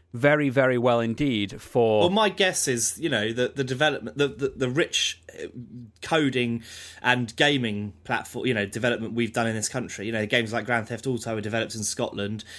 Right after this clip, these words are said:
Speaker 2: things like that. I, I would hypothesize are from people who grew up in our era who had that kind of stimulation from, you know, maybe a bit later than the B B C B, but, you know, there was, there were other things like the Amstrads and,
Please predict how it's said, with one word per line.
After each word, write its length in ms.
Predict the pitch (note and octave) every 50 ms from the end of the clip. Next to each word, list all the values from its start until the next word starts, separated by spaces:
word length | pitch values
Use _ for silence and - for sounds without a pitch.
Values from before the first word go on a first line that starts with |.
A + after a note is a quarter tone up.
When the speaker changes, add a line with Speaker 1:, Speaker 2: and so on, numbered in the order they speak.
| - - -
Speaker 2:
things 200 | - C#3+ C3 A#2+
like 100 | C3 A2+
that. 260 | B2+ B2 A2 G#2 -
I, 140 | B2 C3 B2 - -
I 140 | C3 C3+ C3
would 240 | B2+ B2+ B2 A#2+ - -
hypothesize 840 | - C#3 C3 - - E3+ C3 C3+ A#2+ - B2+ G#2 G#2 G#2+ A2 A2 - -
are 160 | B2 B2 A2+
from 320 | - - - C#3+ C3+ B2 A2
people 420 | - - C#3+ C3+ C3 C3 A2+ G#2
who 120 | A2 A#2+
grew 280 | G#2+ - B2 A#2+ A2+ A#2
up 220 | A#2 A2 - - -
in 120 | A2+ A2+
our 200 | A#2 A2+ A2 G#2+
era 380 | A2+ A2+ A2 G#2+ G#2 G#2 G2+ -
who 220 | G#2 A#2+ A#2 A2+
had 300 | A2 - A#2 A2+ A2 - -
that 280 | A2+ A2 A2 - -
kind 320 | - - A#2+ A2+ A2 A2 A2+
of 240 | A2 G#2+ G#2 - - - - - - - - -
stimulation 800 | - - - C#3 A#2+ A#2+ A#2+ A2+ A2+ A2+ - - A#2 G#2+ G2+ G2
from, 360 | - B2 A2+ G#2+ A2 A#2 A#2
you 120 | D3 G3+ A3+
know, 120 | F#3 B2
maybe 360 | C3+ D3 B2+ A#2 A#2 A#2 A2+ - - - - - - -
a 60 | B2+
bit 180 | A2 D3 A#2+ A#2+
later 320 | C3 C3+ C#3+ C3+ - A2+
than 140 | G#2 G#2+ G#2
the 60 | G#2+
B 140 | G2+ A2 A2
B 100 | G#2 G#2+
C 180 | G2+ - A2+ A2
B, 300 | - A2+ A2 A#2 C#3+ E3
but, 140 | - G3+ -
you 60 | D#3+
know, 140 | D3 A#2+ A2
there 100 | B2 B2
was, 160 | B2 - -
there 160 | - C3+ C3
were 120 | B2+ B2+ -
other 200 | C3+ C3+ B2+ B2
things 260 | A2 B2 A#2 G#2+ G#2 A2+
like 100 | - -
the 100 | G#2+ -
Amstrads 760 | G#2+ A2 A2 G#2+ G#2 G#2 - - A2+ A2 A2 A2 G#2+ G2+ - -
and, 240 | A2 G#2 G#2 G2+